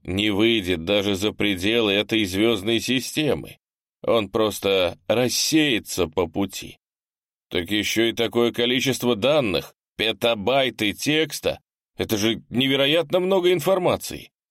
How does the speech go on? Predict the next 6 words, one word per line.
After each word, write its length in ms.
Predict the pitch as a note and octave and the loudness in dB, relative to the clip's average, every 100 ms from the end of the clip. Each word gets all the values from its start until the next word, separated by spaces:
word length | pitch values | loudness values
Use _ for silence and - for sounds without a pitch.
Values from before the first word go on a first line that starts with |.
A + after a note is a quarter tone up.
| _ _ _ _ | _ _ _ _
"Сейчас 680 | - - F2+ D#2+ F#2+ F#2 E2 | -10 -4 -2 0 0 -2 0
это 260 | F2+ E2 F2+ | -2 0 0
уже 580 | E2+ D#2+ E2+ E2+ E2 - - | 0 2 2 4 2 -2 -12
не 340 | E2 F2 F2+ | -4 -2 0
имеет 400 | E2+ F2 F2+ F2 | 0 0 0 -2
значения. 920 | D#2 D#2+ E2+ - D2+ C2 A#1 G#1+ G1+ | -4 -2 -2 -2 -6 -8 -8 -10 -10